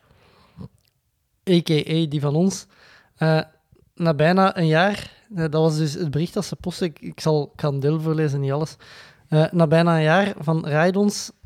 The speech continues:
aan vele nationale trappers ben ik een kleine uitleg verschuldigd. Wat begon als een bezigheid tijdens de eerste lockdown is een beetje geëscaleerd.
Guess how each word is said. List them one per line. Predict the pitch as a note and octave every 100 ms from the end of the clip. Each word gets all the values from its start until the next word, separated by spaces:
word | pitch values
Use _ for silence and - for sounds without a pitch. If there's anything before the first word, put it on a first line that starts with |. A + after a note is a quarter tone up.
| - _ _ _
aan | E3 D3+ D#3+
vele | C#3 F3 F#3+ F#3
nationale | D#3+ F3 - F3+ E3+ D#3 -
trappers | D#3+ E3+ G3 - - - - _ _ _ _ _ _ _
ben | - E3
ik | D#3
een | D#3+ D3+ _ - _
kleine | D#3 D#3 E3+ E3
uitleg | D3+ F3 G#3+ G#3
verschuldigd. | G3 - - G3 A#3 - -
Wat | - E3
begon | D#3 D3 F#3+
als | G3
een | E3
bezigheid | D3+ F3+ F#3 G3 F#3 -
tijdens | F3 E3+ D3+
de |
eerste | - F3 - D#3+
lockdown | E3 G3 G3 G3
is | G3
een | D#3
beetje | D#3 D#3+ - D#3 -
geëscaleerd. | D#3+ - E3+ - D3 C#3 D#3 F3+ -